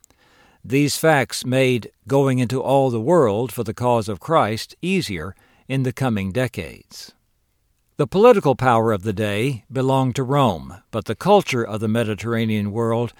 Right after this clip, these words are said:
was definitely Greek. Rome did not try to suppress Greek language and culture, but instead used them and built on them.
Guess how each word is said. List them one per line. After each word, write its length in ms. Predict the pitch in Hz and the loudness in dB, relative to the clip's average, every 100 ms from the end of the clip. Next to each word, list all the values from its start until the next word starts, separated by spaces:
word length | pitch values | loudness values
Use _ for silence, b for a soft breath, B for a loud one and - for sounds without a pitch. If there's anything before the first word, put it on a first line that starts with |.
| b b b | b b b
was 220 | 147 117 | -2 -2
definitely 600 | 113 160 - 110 104 107 | 0 0 0 -6 -6 -6
Greek. 540 | 98 120 104 82 - _ _ b b b b b b | -4 -4 -4 -6 -18 _ _ b b b b b b
Rome 360 | - 123 139 135 | -4 2 4 4
did 160 | 120 117 | 2 0
not 200 | 127 120 | 0 -2
try 320 | - 139 143 | 0 2 2
to 100 | 117 | 0
suppress 500 | - 104 170 196 - | -4 -6 0 0 0
Greek 340 | - 117 110 | -2 -2 -2
language 480 | 120 120 110 107 92 | -2 -2 -2 -4 -6
and 140 | 104 | -8
culture, 500 | 98 123 104 135 156 - _ _ _ _ _ | -4 -4 -2 -4 -4 -6 _ _ _ _ _
but 180 | 127 | -2
instead 640 | 120 117 - - 180 151 131 | 0 -2 -2 2 4 4 2
used 400 | 147 226 185 98 | -2 0 -2 -6
them 260 | 65 107 _ _ | -10 -14 _ _
and 180 | 113 110 | -4 0
built 260 | 151 190 - | 4 2 2
on 200 | 85 69 | -6 -8
them. 240 | - - | -16 -20